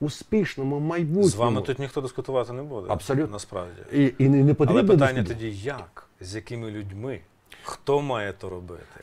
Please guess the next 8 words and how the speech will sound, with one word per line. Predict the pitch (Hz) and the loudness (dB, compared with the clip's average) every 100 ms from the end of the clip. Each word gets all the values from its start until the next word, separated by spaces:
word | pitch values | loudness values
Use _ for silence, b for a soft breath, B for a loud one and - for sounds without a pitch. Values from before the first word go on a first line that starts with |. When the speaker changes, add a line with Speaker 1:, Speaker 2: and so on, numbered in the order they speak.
| - | -8
Speaker 2:
Кого | 113 117 156 | -6 0 0
ми | 147 | 0
маємо | 131 113 104 98 98 | -2 -4 -4 -8 -10
обирати? | 92 131 110 90 | -4 -2 -2 -4
Speaker 1:
<clears throat> | - | -2
Дивіться, | 113 120 - - | 0 0 -2 -8
має | 113 214 190 - | 0 4 4 2
робити, | 113 117 165 113 | -2 0 -2 -4